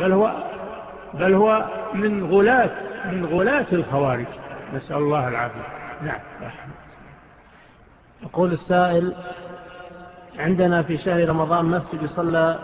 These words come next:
Speaker 2: يصلي العشاء والتراويح الساعة الثانية عشر والنصف"، يبدو في خارج المملكة.
Speaker 1: نعم.
Speaker 2: آه، يقول: "عندنا في ص-، في شهر رمضان مسجد يصلي العشاء والتراويح الساعة الثانية عشر والنصف،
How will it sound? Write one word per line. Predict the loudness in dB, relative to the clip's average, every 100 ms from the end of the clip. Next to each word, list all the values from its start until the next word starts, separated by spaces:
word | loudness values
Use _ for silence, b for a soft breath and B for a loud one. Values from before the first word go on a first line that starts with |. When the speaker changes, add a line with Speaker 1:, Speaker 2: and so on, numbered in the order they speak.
| -8
Speaker 2:
يصلي | -6 -6 -4
العشاء | -6 -4 -2 -2
والتراويح | -2 -2 0 0 0 -4
الساعة | -12 -6 -4 -2 -2
الثانية | -2 0 0 0
عشر | -2 -4 -4
والنصف"، | -2 -2 -4 -8 -10
يبدو | -8 -10
في | -8 -4
خارج | -4 -4
المملكة. | -4 -4 -6 -10 -16 -16 -18 -20 -20 -20 -20 -20 -20 -20 -20 -10
Speaker 1:
نعم. | -2
Speaker 2:
آه، | 0 0 -4 -10 -12 -8
يقول: | -6 -4 -2 -2
"عندنا | -2 0 0 0
في | -2 -6
ص-، | -6 -10 -8
في | -6
شهر | -4 -2
رمضان | -2 0 0 0
مسجد | 0 -2 -6 -4
يصلي | -4 -2 -4 -4
العشاء | -4 -4 -2
والتراويح | -2 -2 -4 -2 0 -2
الساعة | -6 -6 -2 -2
الثانية | -2 -2 -2 -2
عشر | -4 -4 -4
والنصف، | -2 -4 -6